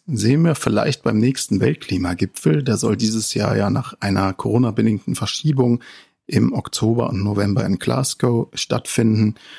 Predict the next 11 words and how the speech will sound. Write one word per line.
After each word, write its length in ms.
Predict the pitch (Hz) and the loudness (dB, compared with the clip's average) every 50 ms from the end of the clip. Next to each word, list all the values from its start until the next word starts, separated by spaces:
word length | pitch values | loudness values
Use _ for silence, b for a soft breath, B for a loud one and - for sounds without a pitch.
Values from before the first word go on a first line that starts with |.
| B B B B B _ - | B B B B B _ -4
Und 520 | - - 110 - 101 101 95 - - - _ _ _ - | 0 2 2 2 2 0 0 -2 -4 -10 _ _ _ -4
auch 320 | - 95 127 143 - - | -2 0 0 0 0 2
mit 200 | 143 139 139 - | 0 0 0 -2
Blick 360 | - - 127 156 170 - - 190 | -4 0 0 0 0 0 -2 -4
auf 180 | - 110 - | -2 -4 -4
die 320 | - - 98 98 101 101 - _ | -2 0 2 2 2 0 -4 _
anstehende 580 | - 110 113 120 - - - 123 104 101 101 95 | 0 2 2 2 0 0 0 0 2 2 2 2
Bundestagswahl 920 | 101 117 139 175 185 170 - - 147 147 135 - - - 123 120 117 104 | 2 2 4 4 4 2 0 -2 -2 -2 -2 -4 -4 -2 -2 -2 0 0
heißt 260 | 107 113 113 - - | 0 0 -2 -2 -2
es 140 | 123 104 - | -4 -4 -4
also, 500 | - - 101 101 98 104 104 101 101 95 | -2 -2 0 0 0 2 2 0 0 -2